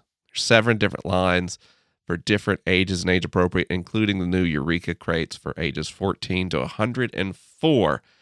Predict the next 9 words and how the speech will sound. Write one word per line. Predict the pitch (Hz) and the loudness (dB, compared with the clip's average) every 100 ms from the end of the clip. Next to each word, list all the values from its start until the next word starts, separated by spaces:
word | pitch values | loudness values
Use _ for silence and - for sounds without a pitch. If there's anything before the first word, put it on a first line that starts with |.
| _ _ _ _ | _ _ _ _
I | 98 107 | 4 6
personally | 107 - 113 110 98 92 | 6 6 6 4 2 0
have | 85 | 0
signed | - 90 87 | 2 2 4
up | 82 - | 2 0
for | - 92 92 | -2 0 2
the | 85 | 0
Eureka, | 82 - 78 - - - - | -4 -2 -6 -6 -14 -14 -6
Eureka | 87 85 98 107 104 | -2 2 4 4 2